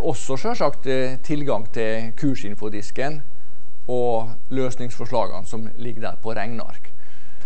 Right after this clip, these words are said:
Slik at problemet på hjemmeeksamen er heller ikke å lage regnarkene i, som sådan, for at dere har jo da veldig mange maler å gå ut ifra, eksempler som dere kan bruke. Slik at, eh,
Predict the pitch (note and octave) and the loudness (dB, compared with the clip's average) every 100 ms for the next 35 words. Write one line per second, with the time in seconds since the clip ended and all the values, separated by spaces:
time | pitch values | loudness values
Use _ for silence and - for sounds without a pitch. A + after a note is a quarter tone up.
0 | - D#3+ D#3 C#3 - - E3 D3 D3+ F3+ | 0 0 0 0 0 0 0 0 0 0
1 | B2+ A#2 C#3 D3+ D#3 D3+ - A#2 G#2+ A#2+ | 0 0 0 0 0 0 0 0 0 0
2 | C3+ D3 A2+ C#3+ D3 A#2 C3 B2+ B2+ A#2 | -2 0 0 0 0 0 0 0 0 0
3 | G2 B2 A#2+ C3 C3 G#2 - F#2+ G#2 A2 | 0 -2 -2 0 0 0 0 0 0 0
4 | - A#2 A2+ B2+ F#2 D#2 B2 A#2+ A2+ A#2 | 0 0 0 0 0 0 0 0 0 0
5 | B2 G2+ F#2+ G2 A2+ G2 A2 G#2+ G#2 G#2+ | -2 -2 0 0 0 -2 -2 0 0 0
6 | A#2 G2 - - - - - - - - | 0 0 0 0 0 0 0 0 0 0
7 | - - C#3+ C#3 C#3 B2 G2 B2 C3+ D#3+ | 0 0 0 2 2 0 0 0 0 0
8 | C#3+ G#2+ G2 C#2+ G2+ A#2+ - A2 - - | 0 2 0 0 0 0 0 0 0 0
9 | - A2 A2+ G2+ G#2+ G2+ - - - - | 0 0 0 0 0 0 0 0 0 0
10 | - - - - - - - - - - | 0 0 0 0 0 0 0 0 0 0
11 | - - - D3 C3 B2+ C3 B2+ B2+ B2 | 0 0 0 0 0 0 2 2 2 2
12 | B2+ | 0